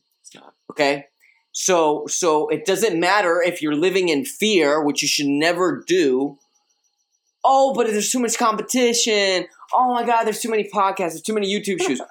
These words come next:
Speaker 1: <laughs>
Speaker 2: Who gives a shit? Let me tell you something. Two thousand ten, when I started my Caliente Fitness company, that now has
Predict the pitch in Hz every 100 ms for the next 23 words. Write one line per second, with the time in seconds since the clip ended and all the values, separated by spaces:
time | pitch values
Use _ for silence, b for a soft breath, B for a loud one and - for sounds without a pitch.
0 | 160 - - 208 247 247 - 208 196 160
1 | 143 - 104 - _ _ _ _ _ _
2 | - 277 277 240 175 - 117 - _ _
3 | _ _ _ _ - 254 254 220 214 208
4 | 208 170 160 180 180 185 170 156 147 160
5 | 156 165 156 143 - 127 113 117 120 -
6 | 147 160 165 143